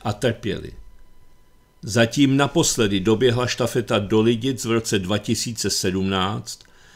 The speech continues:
na pětasedmdesáté výročí vypálení Lidic a Ležáků. Vyběhla v nočních hodinách z Javoříčka. V Lidicích je ráno čekalo přivítání,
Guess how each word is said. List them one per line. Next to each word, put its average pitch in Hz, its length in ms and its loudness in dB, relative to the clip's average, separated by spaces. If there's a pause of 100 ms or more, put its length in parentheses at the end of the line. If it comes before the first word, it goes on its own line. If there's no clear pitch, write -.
(140)
na 101 140 0
pětasedmdesáté 139 1300 2
výročí 107 600 0
vypálení 95 760 0
Lidic 92 540 -2 (100)
a 98 80 0
Ležáků. 104 720 0 (1040)
Vyběhla 127 560 6
v 117 60 0
nočních 123 440 2
hodinách 107 540 2
z 107 80 0
Javoříčka. 110 800 -2 (460)
V 92 120 -4
Lidicích 117 720 2
je 104 120 4
ráno 117 280 2
čekalo 110 440 -2
přivítání, 120 1040 -2